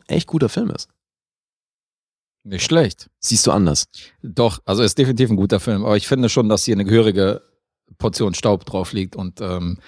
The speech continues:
Speaker 2: es ist ja nicht nur
Speaker 1: Aber was,
Speaker 2: es ist ja nicht
Speaker 1: was
Speaker 2: nur die Technik
Speaker 1: genau?
Speaker 2: und das Computerding, natürlich, also der Kleine, der so reingezogen wird in eine größere Verschwörung, wo er eigentlich, keine Ahnung, wo er eigentlich niemals ausgemalt hätte, wo er dann letztendlich am Ende landet.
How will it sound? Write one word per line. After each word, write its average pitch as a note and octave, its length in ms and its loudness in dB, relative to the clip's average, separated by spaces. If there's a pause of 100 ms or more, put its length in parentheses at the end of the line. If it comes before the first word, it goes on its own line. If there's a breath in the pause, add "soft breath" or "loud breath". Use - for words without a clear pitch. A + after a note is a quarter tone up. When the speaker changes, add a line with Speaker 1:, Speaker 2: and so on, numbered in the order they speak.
(380 soft breath)
Speaker 2:
es G#2 120 -2
ist A#2+ 140 0
ja B2+ 80 6
nicht C3 160 2
nur B2 340 2
Speaker 1:
Aber A2 220 0
was, - 340 -2
Speaker 2:
es A2+ 140 0
ist C3+ 100 2
ja C#3+ 80 4
nicht C#3+ 80 2
Speaker 1:
was D#3 80 4
Speaker 2:
nur D3 80 4
die A#2 60 -2
Technik A2 180 4
Speaker 1:
genau? C3 160 2
Speaker 2:
und B2+ 100 0
das C3 120 -2
Computerding, C3+ 560 2
natürlich, A2+ 460 2
also G2+ 140 -2
der G2+ 340 2 (340)
Kleine, B2 320 4
der A2 120 6
so G#2+ 100 2
reingezogen A#2 460 2
wird A2 180 4
in A#2 60 0
eine G#2+ 140 4
größere A2+ 360 4
Verschwörung, A2+ 640 4
wo G2 120 2
er G#2+ 200 2
eigentlich, G#2 280 -4
keine G#2+ 180 0
Ahnung, G2 220 0
wo G2+ 100 -2
er G#2+ 140 0
eigentlich G#2 420 -4 (960)
niemals B2 360 4
ausgemalt A2+ 440 0
hätte, G#2+ 180 0
wo G2 60 0
er G#2 100 4
dann G#2 140 2
letztendlich G2+ 320 -2
am G2 80 2
Ende G2 140 4
landet. G#2+ 400 2